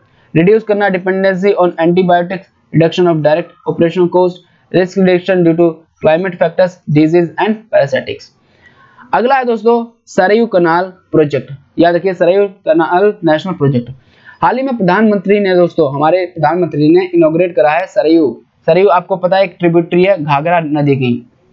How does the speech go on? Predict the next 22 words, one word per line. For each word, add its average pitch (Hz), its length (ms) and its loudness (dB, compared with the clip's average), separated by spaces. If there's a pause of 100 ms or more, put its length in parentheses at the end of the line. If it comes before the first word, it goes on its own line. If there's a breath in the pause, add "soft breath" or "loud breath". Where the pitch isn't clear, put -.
(420)
इसको 170 340 2
सरयू 175 300 2
कनाल 185 540 0
national 156 260 0
project 160 320 0
को 180 140 2
inaugurate 156 380 2
करा 151 140 2
है 165 80 -2
प्रधानमंत्री 143 500 0
मोदी 147 260 2
ने, 170 160 0 (460 soft breath)
which 202 200 2
will 233 220 0
provide 190 340 0 (160)
assured 208 400 0
water 156 300 -2
for 190 160 0 (140)
irrigation 147 600 2
for 165 100 2 (380)
to 233 140 2
over 226 220 0